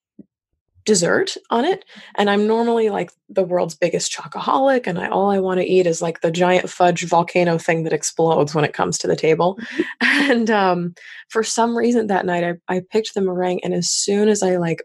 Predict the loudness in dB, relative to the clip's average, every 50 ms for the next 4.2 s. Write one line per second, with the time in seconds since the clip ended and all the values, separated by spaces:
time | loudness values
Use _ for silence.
0 | _ -18 -8 0 2 4 4 4 2 0 -2 -2 0 -2 -2 -4 -4 -4 -4 -8
1 | -8 -8 -2 0 0 0 0 -2 -8 -6 -6 -6 -4 -2 -4 -4 -4 -4 -4 -4
2 | -4 -4 -4 -2 0 2 2 4 2 2 0 -2 -2 0 0 2 2 0 0 -2
3 | -2 -4 -4 -2 0 0 0 0 0 -2 -2 -2 -2 -2 -2 -4 -4 -4 -2 0
4 | 0 0 0 -2